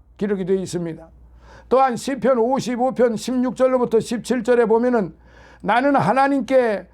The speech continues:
에, 부르짖으리니 여호와께서 나를 구원하시리로다. 저녁과 아침과 정오에 내가 근심하여 탄식하리니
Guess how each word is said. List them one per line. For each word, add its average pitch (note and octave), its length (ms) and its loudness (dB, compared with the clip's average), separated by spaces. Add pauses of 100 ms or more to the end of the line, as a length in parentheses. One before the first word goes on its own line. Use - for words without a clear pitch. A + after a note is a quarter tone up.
(200)
에, A#3 380 2
부르짖으리니 B3 1120 0 (1500)
여호와께서 B3+ 680 2
나를 A#3+ 420 0
구원하시리로다. A3 1080 -2 (760)
저녁과 A#3+ 580 2
아침과 B3 520 0
정오에 A#3+ 480 0
내가 A#3+ 320 0
근심하여 A#3 680 0
탄식하리니 A3+ 920 -2